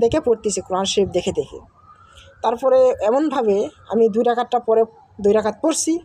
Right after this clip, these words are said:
পড়ার পর থেকে ওখান থেকে চলে আসছি। আসার পরে আমি এক মুফতি সাহেব হুজুরের কাছ থেকে ফতুয়া নিয়েছি যে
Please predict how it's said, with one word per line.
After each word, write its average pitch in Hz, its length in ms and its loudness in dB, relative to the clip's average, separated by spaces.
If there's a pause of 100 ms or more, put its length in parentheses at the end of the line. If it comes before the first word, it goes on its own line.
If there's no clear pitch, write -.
পড়ার 233 260 -2
পর 240 80 0 (100)
থেকে 247 200 0
ওখান 240 200 -2
থেকে 254 140 -2 (100)
চলে 269 220 2
আসছি। 214 240 -4 (840)
আসার 247 260 -2
পরে 185 180 0 (200)
আমি 240 160 0 (280)
এক 226 80 0 (380)
মুফতি 220 320 -2
সাহেব 269 280 0
হুজুরের 226 320 0
কাছ 226 100 -2 (120)
থেকে 226 240 -4
ফতুয়া 254 360 -2
নিয়েছি 175 280 -4 (680)
যে 220 100 2